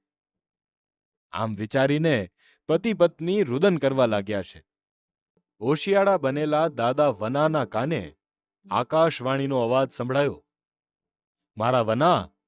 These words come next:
જા, તારા કરભાગ લે, હું તારી કુળદેવી છું.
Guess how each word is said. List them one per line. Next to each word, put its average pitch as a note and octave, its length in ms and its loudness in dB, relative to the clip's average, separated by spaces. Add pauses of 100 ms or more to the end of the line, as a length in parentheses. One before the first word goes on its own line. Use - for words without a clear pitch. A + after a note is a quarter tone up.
(600)
જા, G#2 500 2 (560)
તારા D3 260 4
કરભાગ E3 560 2
લે, F#3+ 220 4
હું E3 200 0
તારી E3+ 260 2
કુળદેવી F#3+ 560 4
છું. D#3 400 -4